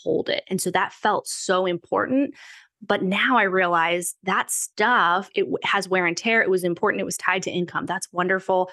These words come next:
but also kind of fleeting. Everything that I learned as a business owner, I get to take with me into any iteration that I have in business, into any pivot that I might take.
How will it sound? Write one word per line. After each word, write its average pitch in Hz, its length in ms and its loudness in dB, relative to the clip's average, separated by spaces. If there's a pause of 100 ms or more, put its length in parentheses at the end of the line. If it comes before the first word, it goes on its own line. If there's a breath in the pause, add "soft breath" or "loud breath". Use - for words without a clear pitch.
(140 loud breath)
but 190 160 2
also 226 360 2
kind 233 280 0
of 196 80 -2
fleeting. 196 460 -2 (160)
Everything 254 440 0
that 226 140 0
I 190 200 -2
learned 185 320 0
as 175 100 -4
a 170 60 -6
business 170 420 -4
owner, 226 320 0 (260)
I 226 40 -2
get 285 160 2
to 247 80 0
take 196 260 2
with 185 240 0
me - 240 -10
into - 240 0 (100)
any 269 300 6
iteration 185 520 -2
that - 100 0
I - 120 -2
have - 200 0
in 62 180 -6
business, - 440 -8
into 196 220 -2
any 240 200 2
pivot 190 420 -2
that 180 80 0
I 180 100 -2
might 175 280 -4
take. 233 500 0